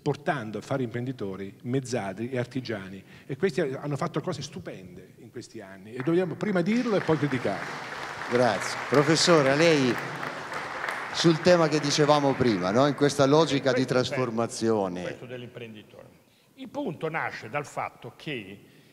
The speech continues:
Speaker 3: quella che viviamo oggi, in Italia soprattutto, ma anche a fuori, è una crisi della imprenditorialità. La colpa è dei professori di economia,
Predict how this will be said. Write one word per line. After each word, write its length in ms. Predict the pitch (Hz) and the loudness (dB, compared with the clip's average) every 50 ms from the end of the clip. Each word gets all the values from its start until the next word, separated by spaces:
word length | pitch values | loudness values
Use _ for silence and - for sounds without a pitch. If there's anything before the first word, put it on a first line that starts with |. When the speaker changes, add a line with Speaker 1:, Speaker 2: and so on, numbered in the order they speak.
| _ _ | _ _
Speaker 3:
quella 280 | - 202 226 233 196 | -6 -4 -2 0 0
che 120 | - - 135 | -2 -2 -6
viviamo 680 | 120 123 120 113 143 160 147 139 131 127 135 127 139 | -6 -6 -4 0 2 2 2 2 2 0 -2 0 -2
oggi, 360 | 127 117 104 95 95 110 113 110 - - - - | -4 -6 -8 -12 -16 -16 -18 -18 -18 -20 -20 -20
in 140 | - 107 110 | -16 -14 -14
Italia 500 | 104 - - 151 175 196 202 190 160 123 | -14 -8 -2 0 2 2 0 0 -4 -6
soprattutto, 800 | - - 127 107 - 117 113 120 - 135 131 123 - - 113 | -6 -6 -8 -8 -6 -8 -10 -10 -8 -10 -10 -10 -12 -14 -14
ma 140 | 101 104 127 | -10 -6 -6
anche 280 | 139 120 - - - 101 | -6 -6 -4 -2 -2 -2
a 100 | 101 - | -2 -4
fuori, 560 | - - - 143 127 104 95 90 113 127 139 - - - - - - _ _ | -10 -6 -2 -2 0 0 -2 -6 -10 -12 -14 -16 -20 -20 -20 -20 -20 _ _
è 220 | - 175 160 - | 0 0 0 0
una 260 | 175 170 175 185 185 180 | -2 -4 -4 -4 -4 -4
crisi 460 | - - 135 127 127 117 123 135 120 | -6 -6 -6 -6 -6 -6 -6 -6 -6
della 380 | 110 120 113 113 113 117 117 - | -4 -4 -4 -4 -4 -6 -6 -6
imprenditorialità. 1400 | 135 127 123 - - 117 120 113 113 110 104 107 98 - 113 104 101 107 104 98 95 95 90 - - 90 - - - _ _ _ _ _ _ _ _ | -8 -8 -8 -6 -6 -6 -6 -6 -6 -8 -8 -10 -10 -10 -10 -8 -6 -6 -6 -6 -6 -8 -10 -12 -14 -14 -14 -16 -18 _ _ _ _ _ _ _ _
La 140 | - 160 | -4 0
colpa 340 | - 208 220 247 233 - 147 | 6 8 8 8 8 6 0
è 60 | 127 | 0
dei 140 | 113 123 113 | 0 0 -4
professori 680 | - - 113 101 - 120 107 - - 147 135 127 120 107 | -4 -6 -8 -8 -8 -10 -8 -2 0 2 2 2 0 -2
di 80 | 101 | -6
economia, 580 | 98 92 - 107 98 104 117 151 147 120 - | -8 -8 -8 -8 -8 -6 -4 -2 -2 -2 -4